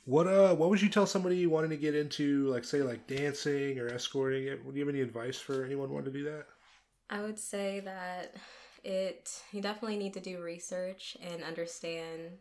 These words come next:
Speaker 2: you know, why you want to. Understand, like, your end goal, like, what your goals are.
Speaker 1: Okay.
Speaker 2: Um, just like with any job, like, why are you, what do you hope to get out of this?
Speaker 1: Yeah.
Speaker 2: And examine that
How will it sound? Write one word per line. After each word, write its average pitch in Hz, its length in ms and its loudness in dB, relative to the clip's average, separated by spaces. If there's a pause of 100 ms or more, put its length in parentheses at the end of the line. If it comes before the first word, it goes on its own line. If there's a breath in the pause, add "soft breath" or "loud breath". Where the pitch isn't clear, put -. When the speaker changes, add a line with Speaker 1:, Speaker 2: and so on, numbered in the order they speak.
Speaker 2:
you 208 100 -6
know, 170 140 -2
why 165 300 -2
you 175 140 -6
want 185 220 -10 (120)
to. 214 260 -8 (540)
Understand, 170 640 -6
like, 165 340 -10 (240 loud breath)
your 165 120 2
end 185 300 -2
goal, 190 340 2
like, 165 200 -4
what 160 120 -6
your 165 140 -2 (100)
goals 170 380 -4
are. 214 400 -8
Speaker 1:
Okay. 143 380 2 (240)
Speaker 2:
Um, 165 400 -10
just 175 240 -12
like 180 180 -8
with 180 140 -14
any 175 240 -8
job, 175 480 -6
like, 165 180 -10
why 175 340 -10
are 175 60 -6
you, 170 680 -6
what 175 180 -8
do 185 60 -6
you 185 140 -8
hope 180 160 -8
to 170 80 -10
get 170 140 -8
out 185 180 -4
of 185 120 -2
this? 185 720 -8
Speaker 1:
Yeah. 127 120 0
Speaker 2:
And 160 440 -8 (460 soft breath)
examine 175 420 -6
that 175 260 -8